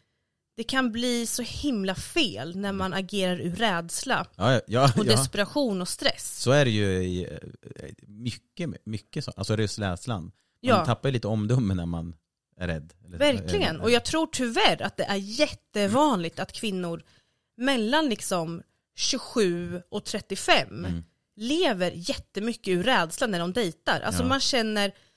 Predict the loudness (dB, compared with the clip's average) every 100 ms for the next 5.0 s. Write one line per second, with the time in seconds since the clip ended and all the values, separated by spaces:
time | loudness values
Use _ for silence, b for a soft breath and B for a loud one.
0 | b -2 0 2 0 -2 2 4 4 0
1 | -6 -4 -4 -6 -12 -10 -6 -4 -2 -2
2 | -2 -4 -4 -4 -4 -4 0 0 0 -4
3 | -6 _ 0 2 4 0 -4 -4 -4 -4
4 | -2 -4 4 4 4 -2 -8 -4 -4